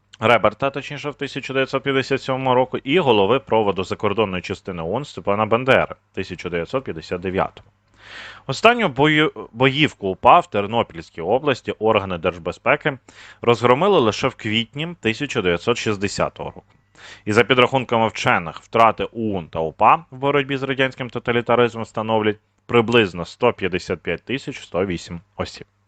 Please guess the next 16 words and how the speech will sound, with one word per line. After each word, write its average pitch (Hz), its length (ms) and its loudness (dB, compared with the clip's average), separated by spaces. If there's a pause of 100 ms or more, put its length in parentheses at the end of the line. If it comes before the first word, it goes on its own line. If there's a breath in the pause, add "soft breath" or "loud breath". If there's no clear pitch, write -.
(840 loud breath)
Щоб 233 240 4
послабити 196 500 4
національно-визвольний 139 960 2
рух 196 240 2
в 110 40 -14
Західній 90 420 2
Україні, 160 520 0 (420 loud breath)
радянська 170 420 4
влада 107 360 4
в 139 60 -2
тисяча 127 400 -4
дев'ятсот 107 340 0
сорок 110 260 0
шостому, 98 440 0
сорок 92 240 -2
дев'ятому, 95 540 0